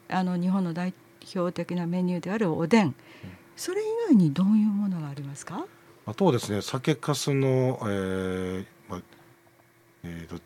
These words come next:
Speaker 2: チーズを混ぜたものですとか、
Speaker 1: ディップにも。
Speaker 2: あ、そうです。ディ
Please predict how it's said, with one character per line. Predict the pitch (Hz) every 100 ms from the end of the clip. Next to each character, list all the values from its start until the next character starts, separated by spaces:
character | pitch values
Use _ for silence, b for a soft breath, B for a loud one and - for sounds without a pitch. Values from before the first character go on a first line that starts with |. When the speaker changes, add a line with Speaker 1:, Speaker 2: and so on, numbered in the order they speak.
| -
Speaker 2:
チ | - 143
ー | 127 92
ズ | 82 - - - _ _ -
を | 87
混 | 87
ぜ | 87
た | 87
も | 82 87
の | 80
で | 80
す | -
と | 82
か、 | - 95 85 b b b 175
Speaker 1:
デ | 202
ィ | 196
ッ |
プ | - - 254
に | 214 202
も。 | 185 165 131
Speaker 2:
あ、 |
そ | 165
う |
で | 131
す。 | -
デ |
ィ | 87